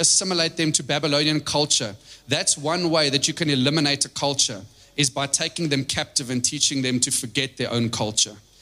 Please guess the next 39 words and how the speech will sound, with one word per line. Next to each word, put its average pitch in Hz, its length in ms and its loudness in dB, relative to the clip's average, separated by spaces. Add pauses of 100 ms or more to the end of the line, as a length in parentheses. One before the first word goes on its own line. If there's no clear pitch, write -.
(100)
It's - 100 -6
a 120 40 -4
very 147 320 2
violent, 143 520 2
subversive 131 880 0 (320)
way 120 460 2 (160)
to - 100 2
destroy 131 540 2
a 123 40 -4
people. 117 520 -4 (680)
And 143 160 -2
when 170 180 0
they 196 120 2
returned 170 640 0
one 135 200 2
day, 123 320 -2 (380)
as 156 160 2
God 147 280 0
had 151 260 -2
promised, 143 580 4 (120)
because 135 300 2
he 127 80 -2
remembers, 117 840 2 (560)
when 160 200 4
they 175 100 4
had 165 180 0
returned 185 440 2
on 160 80 2
that 143 180 0
day, 139 160 0
they 135 140 0
returned 147 460 0
to 147 100 -2
a - 20 2
city - 440 2
that 127 160 0
had 127 180 0
no 127 260 2
walls, 117 640 2